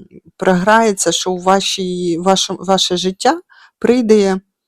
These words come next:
е, партнер. М, карта мир, ви будете задоволені у всіх сферах життя.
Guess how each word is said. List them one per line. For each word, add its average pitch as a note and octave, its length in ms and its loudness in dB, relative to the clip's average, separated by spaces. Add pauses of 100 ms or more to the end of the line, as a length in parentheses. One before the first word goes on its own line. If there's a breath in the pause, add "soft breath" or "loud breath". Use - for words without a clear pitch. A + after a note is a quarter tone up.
(180)
е, E3+ 200 0
партнер. F3 560 -2 (440)
М, E3+ 320 -10
карта A3 320 0
мир, F3 260 0
ви G#3+ 140 2
будете G#3 360 0
задоволені F#3+ 840 -2
у F3 220 -6
всіх F3 300 -8
сферах F#3 340 -2
життя. D#3 560 -6